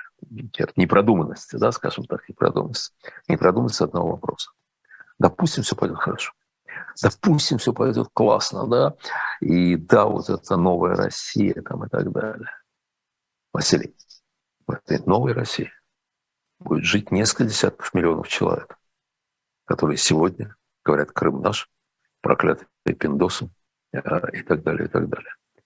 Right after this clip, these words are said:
Ну да, триста, тысячу, пять тысяч человек будут судить. Окей, они преступники, их надо судить, они должны понести наказание. Годится.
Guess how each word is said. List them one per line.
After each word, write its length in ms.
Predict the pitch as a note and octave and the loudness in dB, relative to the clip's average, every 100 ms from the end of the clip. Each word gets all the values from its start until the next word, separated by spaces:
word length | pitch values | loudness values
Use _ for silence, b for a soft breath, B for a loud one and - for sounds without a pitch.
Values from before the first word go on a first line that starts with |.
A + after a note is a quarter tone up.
| _ _ _ - | _ _ _ 2
Ну 120 | G#2+ | 4
да, 400 | G#2+ F2 - - _ _ _ _ _ | 6 4 2 -12 _ _ _ _ _
триста, 1040 | - G2+ - - F#2+ G2 F#2 F2 E2+ - - _ | 2 2 -2 -2 -2 0 0 -2 -6 -10 -16 _
тысячу, 680 | G2 - - - F2 - - _ | 2 2 -2 0 0 -2 -6 _
пять 280 | - F2 - | 4 4 2
тысяч 340 | - - - | -10 -8 -6
человек 580 | - - G1+ G1+ G1+ - - _ _ | -2 2 2 0 -4 -12 -16 _ _
будут 260 | D#2+ F2 - | 2 2 2
судить. 440 | - C#2 - - _ _ _ _ _ _ | 0 0 -2 -8 _ _ _ _ _ _
Окей, 340 | - - - _ _ | 4 4 2 _ _
они 180 | - D#2+ | 0 2
преступники, 680 | - - - A2 G#2 G2+ - | 0 -4 0 0 0 -4 -4
их 120 | - | -2
надо 140 | F2 D#2+ | -2 -2
судить, 400 | - F2 G2+ - | -2 2 2 0
они 80 | - | -4
должны 260 | - - | -4 -6
понести 340 | D2 D2+ - G2 | -6 -6 -2 -2
наказание. 580 | - F2+ G#2 G2+ E2+ - _ b b - | 2 2 2 0 -2 -14 _ b b 4
Годится. 480 | F2+ E3 D3+ - | 4 4 -2 -4